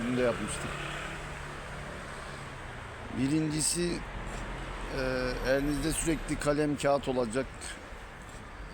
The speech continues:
İşte böyle mümkünse yanınızda defter, kit-, kitap taşıyacaksınız. E, kitaptan çalışmanızı tavsiye ederim ama internetten bir şey çalışıyorsanız, mesela Wikipedia güzel örnek,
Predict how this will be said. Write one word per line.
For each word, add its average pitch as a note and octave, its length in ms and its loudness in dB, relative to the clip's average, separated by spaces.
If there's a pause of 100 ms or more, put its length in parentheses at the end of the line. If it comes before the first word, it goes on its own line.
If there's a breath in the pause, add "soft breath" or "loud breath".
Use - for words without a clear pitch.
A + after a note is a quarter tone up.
(180)
İşte B2 460 2 (220)
böyle B2 460 4 (880)
mümkünse C3 580 2
yanınızda C3 560 4
defter, B2 340 2
kit-, - 160 -8 (340)
kitap - 340 -2
taşıyacaksınız. G#2 920 -2 (1400)
E, G2+ 180 2
kitaptan C#3 560 0
çalışmanızı C3+ 680 2
tavsiye A#2 380 2
ederim A#2 240 4
ama C3 180 4
internetten C3 640 2
bir A#2+ 60 0
şey B2+ 160 0
çalışıyorsanız, A#2+ 720 2
mesela A2 340 2
Wikipedia A2+ 560 0
güzel A2 320 2
örnek, A2+ 260 2